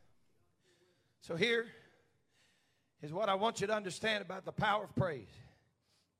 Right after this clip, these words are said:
Several years ago, back around two thousand, uh,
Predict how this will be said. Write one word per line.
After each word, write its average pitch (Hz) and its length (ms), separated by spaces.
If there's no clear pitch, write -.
Several 214 280
years 208 220
ago, 190 380
back 196 220
around 190 260
two 190 160
thousand, 190 680
uh, 175 320